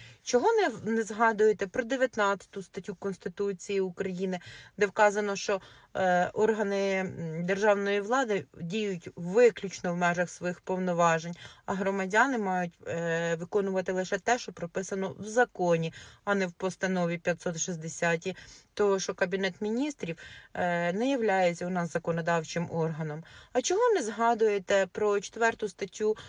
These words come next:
е, закону про мобілізацію, де мають бути мобілізовані органи місцевого самоврядування і інші органи?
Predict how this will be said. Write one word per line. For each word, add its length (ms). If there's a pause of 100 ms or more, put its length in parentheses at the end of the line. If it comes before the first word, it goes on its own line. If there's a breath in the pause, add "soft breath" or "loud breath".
(260 loud breath)
е, 260
закону 440
про 140
мобілізацію, 880
де 120
мають 260
бути 280
мобілізовані 840
органи 400
місцевого 640
самоврядування 1000 (460 loud breath)
і 240
інші 480
органи? 800